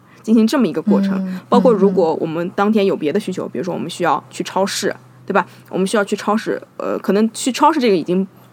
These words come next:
Speaker 2: 这就不需要去超市了，
Speaker 1: 因为超市这个，
Speaker 2: 直接说我，
Speaker 1: 对。
Speaker 2: 我的最终的需求其实是我要什么，
Speaker 1: 对。
Speaker 2: 对吧？我去超市无非是我要 get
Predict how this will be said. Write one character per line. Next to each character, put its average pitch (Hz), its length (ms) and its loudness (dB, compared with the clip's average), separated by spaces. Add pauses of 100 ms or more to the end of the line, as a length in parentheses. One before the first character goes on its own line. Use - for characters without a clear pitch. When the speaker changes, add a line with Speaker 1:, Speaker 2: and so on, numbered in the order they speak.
Speaker 2:
这 233 120 -2
就 247 200 2
不 269 80 0
需 - 80 0
要 302 260 4
去 214 80 0
超 - 0 -
市 - 0 -
了， 196 60 2
Speaker 1:
因 196 80 2
为 - 0 -
超 185 140 4
市 202 80 -4
这 196 60 -2
个， 175 120 0
Speaker 2:
直 208 180 -2
接 262 140 4
说 262 360 4
我， 180 200 0
Speaker 1:
对。 175 80 -6
Speaker 2:
我 170 100 2
的 185 140 2
最 233 240 0
终 240 180 2
的 240 100 4
需 240 200 -2
求 196 180 -2
其 190 180 -6
实 196 160 -2
是 202 280 -2 (300)
我 - 120 2
要 254 180 4
什 214 140 -2
么， 185 60 -2
Speaker 1:
对。 226 180 4 (400)
Speaker 2:
对 220 80 -2
吧？ 190 100 0
我 202 140 2
去 214 140 2
超 285 200 2
市 277 120 -2
无 208 160 0
非 247 160 2
是 240 100 0
我 175 160 0
要 180 160 2
get 190 240 -2